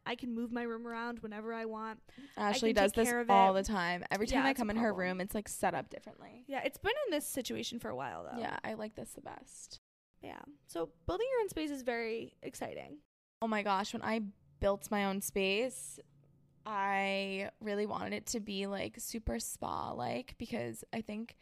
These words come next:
Speaker 2: there was just a lot of anxiety about starting this next chapter. And so I literally wanted it to be, like, so zen. And it was just, I was going through a phase, honestly.
Speaker 1: Yeah.
Speaker 2: And now I'm like,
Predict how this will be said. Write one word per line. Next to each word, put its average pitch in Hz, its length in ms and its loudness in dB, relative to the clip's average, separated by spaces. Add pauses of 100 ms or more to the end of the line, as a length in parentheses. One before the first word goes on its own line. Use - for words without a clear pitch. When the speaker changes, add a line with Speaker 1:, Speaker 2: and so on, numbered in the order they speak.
(460)
Speaker 2:
there 233 140 6
was 247 120 2
just 262 160 0
a - 20 4
lot 208 220 4
of 208 80 0
anxiety 202 760 2
about 220 480 2 (840)
starting 185 520 0
this 220 160 -2
next 247 220 -2
chapter. 302 580 4 (440)
And 262 160 0
so 240 200 6
I 220 140 8
literally 208 440 4
wanted 196 300 0
it 196 80 -4
to - 100 -4
be, 214 140 0
like, 202 180 0
so 190 640 0
zen. 202 720 0 (120)
And 202 300 0
it - 120 0
was 208 220 2
just, - 320 -4
I 208 100 2
was 220 120 2
going 190 320 2
through 277 140 2
a - 20 4
phase, 156 460 0
honestly. 285 500 6
Speaker 1:
Yeah. 427 320 10 (460)
Speaker 2:
And 294 160 2
now 254 180 12
I'm 262 80 4
like, 269 260 4